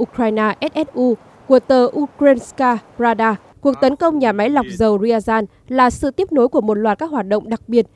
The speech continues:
nhằm vào các nhà máy lọc dầu của Nga mà cơ quan an ninh Ukraine phát động trước đó. Nguồn tin của Ukrainska Pravda cho biết thêm, cơ quan an ninh Ukraine thực hiện một cách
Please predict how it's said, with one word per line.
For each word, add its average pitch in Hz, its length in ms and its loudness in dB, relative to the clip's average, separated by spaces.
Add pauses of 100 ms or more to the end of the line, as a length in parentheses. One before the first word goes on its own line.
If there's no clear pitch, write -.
(120)
nhằm 254 180 0
vào 240 100 -2
các 349 140 -4
nhà 240 180 -2
máy 208 160 -4
lọc 285 200 -8
dầu 214 220 0
của 190 140 -4
Nga 233 260 -4 (240)
mà 240 200 0
cơ 311 160 -2
quan 285 300 0
an 240 180 -4
ninh 226 200 0
Ukraine 208 540 -4
phát 330 140 -6
động 220 180 -4
trước 339 160 -10
đó. 233 280 -2 (540)
Nguồn 262 240 2
tin 302 280 -6
của 247 220 -2
Ukrainska 240 720 -4
Pravda 220 440 -2
cho 226 160 -6
biết 285 220 -6
thêm, 240 220 0 (160)
cơ 320 120 2
quan 311 200 0
an 269 240 -2
ninh 262 220 2
Ukraine 226 460 -2 (200)
thực 269 140 0
hiện 262 200 2
một 240 100 2
cách 359 200 -6